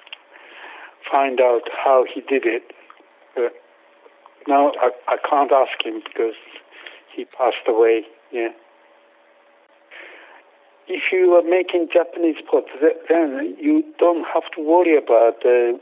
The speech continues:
reduction. You just do the, just, uh, putting wood all the time and not worried about the, uh, technical things like, uh, ash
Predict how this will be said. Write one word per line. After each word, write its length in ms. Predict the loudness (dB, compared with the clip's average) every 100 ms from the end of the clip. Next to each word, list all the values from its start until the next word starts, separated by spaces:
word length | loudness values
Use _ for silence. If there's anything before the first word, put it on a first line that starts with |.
| -10
reduction. 680 | -4 -2 -2 -4 -6 -6 -8 -8
You 160 | -6 -2
just 240 | -2 -2 -4 -4
do 200 | 0 2
the, 180 | 2 0 -4 -20 -20 -20 -20 -20 -20 -20 _ -6
just, 140 | -4 0
uh, 280 | 2 2 0 -10 -20 -14
putting 480 | -12 -6 -2 -2 -2
wood 300 | 0 0 -2 -2
all 160 | 0 2
the 120 | 0
time 380 | 2 2 2 0
and 480 | -2 -2 -4 -6 -8 -6
not 140 | -6 -6 -4
worried 320 | 0 2 2
about 380 | 0 2 4 4 2
the, 220 | 0 0 0 -6 -20 -20 -12 -2
uh, 260 | 0 0 -2 -8 -20 -20 -20 _ _ -4
technical 480 | -4 -4 -4 -2 -2 -4
things 240 | -4 -4 -2
like, 320 | 4 4 4 -4 -6 -12 -14
uh, 420 | -6 -2 0 -2 -4 -10 -20 -20 _ _ _ _ _ _ _ -20 _ -20 -20 -20 -20 _ _ _ _ _ _ -20 -4
ash 320 | -2 -2 -4